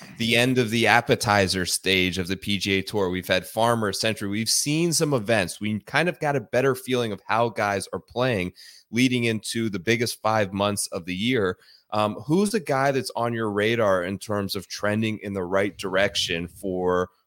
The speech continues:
players, for Augusta, for P G A Championship? Who's, who's, whose stock is up right now early in the season, in your opinion?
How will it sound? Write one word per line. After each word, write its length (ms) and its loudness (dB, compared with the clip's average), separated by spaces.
players, 720 0
for 300 -4
Augusta, 580 2
for 160 -6
P 260 -6
G 180 -2
A 100 0
Championship? 680 -2
Who's, 360 2
who's, 300 2
whose 200 2
stock 420 4
is 220 0
up 240 2
right 260 4
now 240 0
early 340 0
in 100 -2
the 60 -2
season, 400 -2
in 120 -4
your 120 -2
opinion? 1080 -8